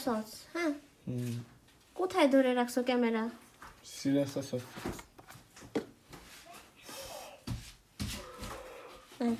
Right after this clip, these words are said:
Speaker 1: তো দিলাম। এরপরে লবণ দিব একটু, হ্যাঁ, অল্প একটু লবণ দিব। অর-, অরিগ্যানো বা এই টাইপের কোনো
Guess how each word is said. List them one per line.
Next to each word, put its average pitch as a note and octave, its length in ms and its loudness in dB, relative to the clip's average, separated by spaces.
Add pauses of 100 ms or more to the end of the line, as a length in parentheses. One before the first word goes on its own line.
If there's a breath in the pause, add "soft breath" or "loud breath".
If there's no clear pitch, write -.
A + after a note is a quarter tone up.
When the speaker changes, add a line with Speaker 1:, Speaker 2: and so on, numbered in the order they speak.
Speaker 1:
তো A#3 80 -2 (120)
দিলাম। A3+ 260 0 (1800)
এরপরে D4 400 -2 (240)
লবণ D4 360 12
দিব B3+ 120 10 (140)
একটু, - 160 -2 (100)
হ্যাঁ, G4 180 4 (340)
অল্প C4+ 140 6 (100)
একটু B3 120 -6 (100)
লবণ G#3 200 2 (100)
দিব। - 120 -4 (1900 loud breath)
অর-, E4 200 12 (440)
অরিগ্যানো F4+ 500 10 (120)
বা C#4 60 12 (100)
এই C#4+ 100 10
টাইপের C#4+ 380 8
কোনো B3+ 120 6